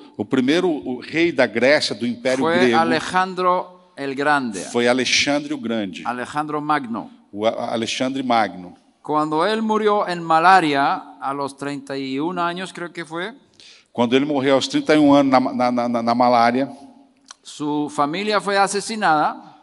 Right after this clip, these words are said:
Speaker 1: a sua família foi
Speaker 2: y el
Speaker 1: assassinada.
Speaker 2: reino fue dividido entre sus cuatro generales.
Speaker 1: E o reino foi dividido entre os seus quatro generais.
Speaker 2: Ahí están las cuatro cabezas.
Speaker 1: Aí estão as quatro cabeças.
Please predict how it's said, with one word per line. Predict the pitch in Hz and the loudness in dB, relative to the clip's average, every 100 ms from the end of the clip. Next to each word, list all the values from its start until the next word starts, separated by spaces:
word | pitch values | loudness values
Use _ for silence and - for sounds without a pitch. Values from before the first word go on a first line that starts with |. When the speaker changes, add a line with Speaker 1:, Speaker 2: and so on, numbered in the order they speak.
| _ _ _ _ - | _ _ _ _ -6
Speaker 1:
a | 123 | -6
sua | - 127 | -2 0
família | - 127 113 131 151 | 0 0 0 0 0
foi | 135 127 | -2 -2
Speaker 2:
y | |
el | |
Speaker 1:
assassinada. | 113 120 - 135 165 180 | -2 -4 -4 -2 2 2
Speaker 2:
reino | 170 156 175 226 240 | 2 0 0 0 0
fue | 214 220 | 0 -2
dividido | 220 226 247 202 | -2 -2 -2 0
entre | 196 196 | -2 -4
sus | 190 202 - | -4 -6 -8
cuatro | - 208 214 330 - | 2 2 2 0 -4
generales. | 214 220 220 208 180 104 - - - | -4 -4 2 2 2 -4 -12 -18 -4
Speaker 1:
E | 113 | -2
o | |
reino | 101 117 135 156 | -2 0 0 0
foi | - 143 | -4 -6
dividido | 127 131 113 127 139 | -6 -8 -4 -4 -2
entre | 139 139 | -4 -4
os | - | -4
seus | 131 - | -4 -2
quatro | 135 131 - | 2 2 0
generais. | 139 147 139 107 | -6 -2 0 2
Speaker 2:
Ahí | 143 165 | 0 0
están | 156 175 | 0 0
las | 175 175 | 0 0
cuatro | 165 147 151 | 0 -2 -2
cabezas. | 180 185 180 113 - - | -2 -2 -4 -10 -18 -6
Speaker 1:
Aí | 104 | -4
estão | 110 - 104 | -4 -4 -4
as | 107 | -4
quatro | - 110 107 | -2 -2 -2
cabeças. | - 127 135 104 92 - | -4 -6 -6 -8 -12 -18